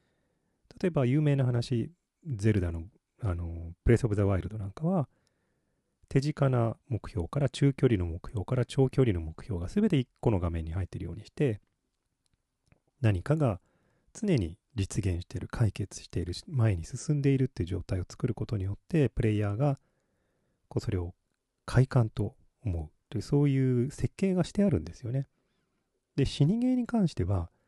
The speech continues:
そのハードルがわざと高くしてあって、で、それを超えていくことによってユーザーが満足を得られるという、そういう設計がしてあるんですけども、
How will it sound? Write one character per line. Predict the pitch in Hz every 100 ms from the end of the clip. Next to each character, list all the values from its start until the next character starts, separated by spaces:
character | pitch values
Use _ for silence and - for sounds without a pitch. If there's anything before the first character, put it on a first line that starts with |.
| _ _ _ _ _ _ _ _
そ | - 123
の |
ハ | - 135
ー |
ド | 139
ル | 131
が | 117
わ | 95 160
ざ | 170
と | - 85 - _ _ _ _ _ _
高 | - -
く | -
し | -
て | -
あ | -
っ | -
て、 | - 160 - _ _ _ _ _ _ _
で、 | 175
そ | - 147
れ | 139
を | 131 123 117 -
超 | 143
え | 202
て | -
い | 208
く | -
こ | 190
と | 185
に | 175
よ | 165
っ | 160 _
て | 226 170 156
ユ | 120 104
ー |
ザ | 101
ー | 92
が | 117 143
満 | 101 92
足 | 87
を | -
得 | 92
ら | 90
れ |
る | 92
と | -
い | 120
う、 |
そ | -
う | 117
い |
う |
設 | 110 110
計 | 104
が | 92
し | -
て | 104
あ |
る | 92
ん |
で | 92
す | -
け | -
ど | 95
も、 | 90